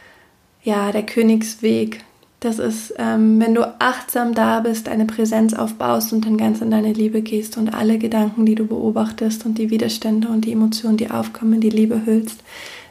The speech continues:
dann kann alles abfallen und sich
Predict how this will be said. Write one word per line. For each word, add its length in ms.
dann 120
kann 200
alles 420
abfallen 580
und 280
sich 400